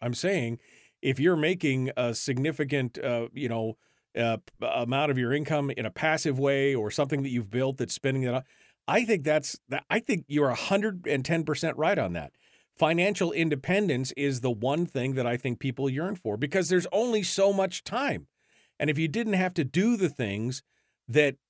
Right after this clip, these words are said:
don't bring you joy, if you didn't have to do the things that were a slog that sucked up all your time during the day, your days would slow down. It wouldn't be a fast week because you'd be doing the things that you wanted to do, and you'd be,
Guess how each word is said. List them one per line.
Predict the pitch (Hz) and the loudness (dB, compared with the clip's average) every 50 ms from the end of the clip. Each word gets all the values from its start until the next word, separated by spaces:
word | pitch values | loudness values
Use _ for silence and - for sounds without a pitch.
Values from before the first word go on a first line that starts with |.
| _ 120 110 - | _ -18 -2 2
don't | 147 147 123 120 - | 2 4 4 2 0
bring | - 120 107 92 87 | 0 -2 0 0 -2
you | 85 | -4
joy, | 80 - - 78 - - 78 107 160 - | -4 -6 -8 -8 -8 -8 -10 -10 -10 -10
if | - - | -4 -2
you | 135 139 | 0 0
didn't | 160 175 180 185 | 0 0 0 0
have | 175 175 - | 0 0 -2
to | 147 | -2
do | 131 113 170 208 | 2 2 2 2
the | 214 190 180 | 2 -2 -2
things | - 160 143 139 131 135 | -2 0 0 0 0 -2
that | - - | -4 -4
were | - 123 117 | -2 -2 -2
a | 110 107 | -2 -4
slog | - - - 131 120 113 113 113 127 143 139 | -4 -4 -4 -2 -2 0 0 0 0 0 0
that | 131 117 113 - | 0 -2 -2 -4
sucked | - - - - 160 139 131 - | -6 -6 -2 -2 -2 -2 0 2
up | 151 139 139 135 | 2 2 2 0
all | 127 127 127 | 0 0 2
your | 127 123 120 117 | 2 2 0 0
time | - - 127 127 127 123 | -2 -2 -2 -2 0 0
during | 117 123 120 120 117 | 0 0 0 0 0
the | 117 | -2
day, | 104 98 107 107 120 151 175 - _ _ _ _ _ _ _ _ _ | -2 -2 -2 -2 -2 -2 -4 -6 _ _ _ _ _ _ _ _ _
your | - 208 214 | -4 -2 2
days | 175 190 196 180 - | 4 4 4 4 4
would | 180 165 - | 2 0 0
slow | - 170 165 165 160 | 2 2 2 4 4
down. | 151 170 208 247 175 101 78 - | 2 2 2 0 -2 -4 -4 -2
It | 131 | 0
wouldn't | 135 156 180 180 180 165 | 2 4 4 4 2 2
be | 156 196 226 233 214 - | 2 2 2 0 0 -2
a | 123 120 | -2 -4
fast | - - 143 127 113 101 - - | -2 -2 0 0 0 -2 -4 -4
week | 113 113 127 165 175 - | -2 0 0 0 0 -2
because | 170 165 - 180 165 156 | -2 0 0 0 0 0
you'd | 185 185 156 | -2 -2 0
be | 170 175 170 170 160 - _ _ _ _ _ _ - | 0 0 0 0 -2 -4 _ _ _ _ _ _ -2
doing | 117 143 156 170 170 165 | 0 2 2 4 2 2
the | 156 135 | 0 0
things | - 165 151 147 139 | 0 0 0 0 0
that | 147 143 | -2 -2
you | 135 139 | 0 0
wanted | 135 120 123 123 127 123 123 | 0 0 -2 -2 -2 -2 -2
to | 127 | -2
do, | 113 107 117 117 120 120 123 | -2 0 0 2 2 0 0
and | - 123 120 | 0 -2 -2
you'd | 117 117 117 104 | 0 -2 -2 -2
be, | 113 110 104 110 117 120 | -4 -4 -4 -4 -6 -6